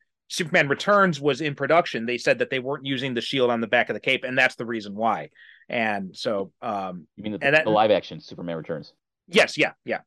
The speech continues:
Speaker 2: Yeah, okay.
Speaker 1: 'Cause the,
Speaker 2: Yeah,
Speaker 1: a
Speaker 2: and
Speaker 1: lot
Speaker 2: I
Speaker 1: of the cape scenes were done with C G I.
Speaker 2: And I know it wasn't, uh, there was no, there was no insignia on, uh, Man of Steel either.
Speaker 1: No, no, same,
Speaker 2: Yeah.
Speaker 1: and also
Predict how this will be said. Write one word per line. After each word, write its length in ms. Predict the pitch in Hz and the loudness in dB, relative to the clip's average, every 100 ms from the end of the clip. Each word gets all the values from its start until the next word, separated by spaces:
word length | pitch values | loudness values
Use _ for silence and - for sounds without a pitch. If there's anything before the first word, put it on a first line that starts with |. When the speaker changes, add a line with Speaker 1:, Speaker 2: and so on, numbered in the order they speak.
| _ - | _ -4
Speaker 2:
Yeah, 120 | - - | -2 0
okay. 160 | 123 | 4
Speaker 1:
'Cause 80 | 139 | 4
the, 80 | 139 | 6
Speaker 2:
Yeah, 140 | 139 139 | 4 4
Speaker 1:
a 40 | 170 | 6
Speaker 2:
and 60 | |
Speaker 1:
lot 140 | 170 165 | 6 6
Speaker 2:
I 0 | |
Speaker 1:
of 40 | |
the 60 | 151 | 6
cape 240 | 170 160 | 2 2
scenes 220 | - 147 | 0 -4
were 80 | 139 | -2
done 200 | 139 135 | -2 -2
with 160 | 117 117 | -4 -6
C 180 | 131 | -8
G 160 | 101 104 | -6 -4
I. 240 | 95 71 - _ _ _ _ _ - | -6 -6 -16 _ _ _ _ _ -4
Speaker 2:
And 80 | 98 | 2
I 60 | |
know 140 | 104 117 | 6 6
it 60 | |
wasn't, 360 | 104 107 98 - 95 95 | 6 2 0 -6 -8 -2
uh, 300 | 101 95 95 | 2 4 4
there 160 | 85 98 | 6 4
was 200 | 92 92 | 4 2
no, 440 | 101 92 90 69 - | 4 4 4 -4 -6
there 120 | 95 | -4
was 180 | 92 85 | -4 -2
no 180 | 98 95 | 0 0
insignia 500 | 92 104 95 92 87 | 0 -2 -2 -2 -2
on, 340 | 87 82 82 | -2 -4 -6
uh, 260 | 76 78 78 | -6 -6 -6
Man 180 | 90 85 | -6 -6
of 100 | 80 | -6
Steel 300 | 104 90 82 | -2 -2 -2
either. 300 | 80 80 - _ | -4 -8 -14 _
Speaker 1:
No, 240 | 175 147 - | 2 2 0
no, 220 | 143 123 - | -2 -2 0
same, 240 | 165 147 - | 0 0 4
Speaker 2:
Yeah. 260 | 180 170 | 6 6
Speaker 1:
and 140 | 175 196 | 4 4
also 300 | 208 208 | 4 4